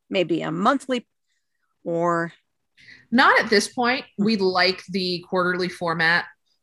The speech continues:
Speaker 2: We like that it gives us the time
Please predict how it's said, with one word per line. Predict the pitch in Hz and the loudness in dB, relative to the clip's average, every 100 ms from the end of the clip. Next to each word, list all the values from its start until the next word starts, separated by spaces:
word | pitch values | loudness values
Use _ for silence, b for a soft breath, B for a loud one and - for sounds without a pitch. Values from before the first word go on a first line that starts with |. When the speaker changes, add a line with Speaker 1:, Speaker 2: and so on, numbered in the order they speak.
| _ | _
Speaker 2:
We | 175 180 165 160 160 143 | -6 -4 -2 -2 -4 -4
like | 175 185 175 175 | -2 0 0 0
that | 180 165 | 0 0
it | 160 170 | 0 -2
gives | 175 180 185 | -6 -4 -2
us | 165 170 - | -2 -4 -10
the | 160 | -8
time | 160 - 180 170 165 165 160 | -8 -6 -2 2 4 2 0